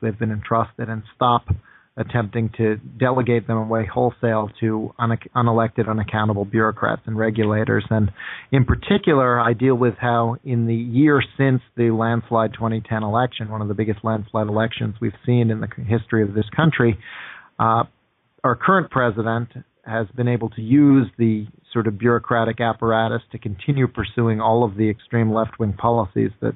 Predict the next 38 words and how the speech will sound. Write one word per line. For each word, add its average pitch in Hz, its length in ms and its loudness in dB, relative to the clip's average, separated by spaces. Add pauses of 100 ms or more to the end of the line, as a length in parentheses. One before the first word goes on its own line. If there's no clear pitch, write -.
that 113 180 -2
the 117 80 0
American 110 380 0
people 113 300 -2
rejected. 107 640 0 (600)
And 127 160 2
in 131 120 6
my 190 220 4
view, 160 220 4
that 127 180 2 (140)
should 156 200 2
not 131 280 0
be 120 120 -8
possible. 117 640 -4 (200)
Uh, 110 220 -14
there 113 180 -4
should 110 120 -8
be 113 100 -8
checks 127 340 -4
in 110 140 -8
place, 113 320 -10 (120)
uh, 117 200 -10
that 113 120 -8 (120)
guarantee 113 560 -2
that 110 160 -6
our 110 120 0
elected 110 360 -2
officials 113 480 0
are 113 100 4
in 113 80 4
the 110 80 2
decision 139 520 2
loop 110 240 2
such 117 280 0
that 117 140 0 (180)
a 117 140 0
president 113 560 -2 (480)
with 143 160 4